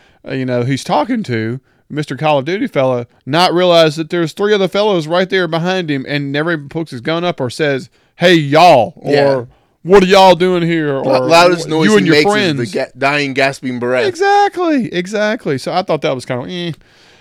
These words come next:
Speaker 1: Um, so, of course, like I said, Shay, you know, takes him out. And then all of a sudden, w-, to correct me if I'm wrong, one person goes into the house.
Speaker 2: Comes
Speaker 1: Mongo.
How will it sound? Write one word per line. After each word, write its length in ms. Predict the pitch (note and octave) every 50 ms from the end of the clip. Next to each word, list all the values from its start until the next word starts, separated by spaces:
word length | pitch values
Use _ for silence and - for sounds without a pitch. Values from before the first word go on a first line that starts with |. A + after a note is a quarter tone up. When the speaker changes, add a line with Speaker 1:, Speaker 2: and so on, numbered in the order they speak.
| _ _ _ -
Speaker 1:
Um, 460 | C#3 C#3 C#3 C3+ C3 B2+ B2 B2+ - _ _ _ _ _ _ _ _ _
so, 400 | - - G#3 G3+ G3 F#3 F3 - _ _ _ _ _ _ _ _
of 160 | _ G3 F3+ D3+
course, 220 | D#3+ C3+ C3 B2+
like 100 | C3+ B2
I 40 | A2+
said, 220 | G#2 A2+ A2+ -
Shay, 360 | - - D3+ C#3 C3 B2+ B2 _ _
you 180 | - D#3+ C#3+ A#2+
know, 80 | A2+
takes 280 | - - B2 A#2 - -
him 100 | A2 A2
out. 180 | G#2+ A2 - _ _ _ _ _ _ _
And 100 | - -
then 80 | -
all 100 | - B3
of 20 | A#3
a 80 | F#3+
sudden, 260 | - A#3 - - F#3+ - _ -
w-, 220 | - C#3+ C#3+ D#3+ - _ _ _ _ - D#3+ -
to 120 | - F3+
correct 280 | D3+ - G#3+ A#3 G#3 G#3
me 60 | G3+
if 40 | E3
I'm 80 | D#3 E3
wrong, 200 | D#3 C3 A#2+ -
one 460 | - B2+ C3 C#3 D#3 G3 A#3 C#4+ D#4 A#3
person 460 | A3 A#3 B3 B3+ G#3+ - F3 D3+ C#3
goes 320 | C#3+ D3+ D#3 E3 D3+ D3+
into 600 | - D#3 D#3+ D#3 - - E3 D#3 D3 C#3+ C#3 - _
the 120 | - C3+
house. 560 | C#3 D3 C#3 A#2 F#2 - C3 - - - _ _ _ _ _ _
Speaker 2:
Comes 180 | - E3 D#3 C#3+
Speaker 1:
Mongo. 80 | D3+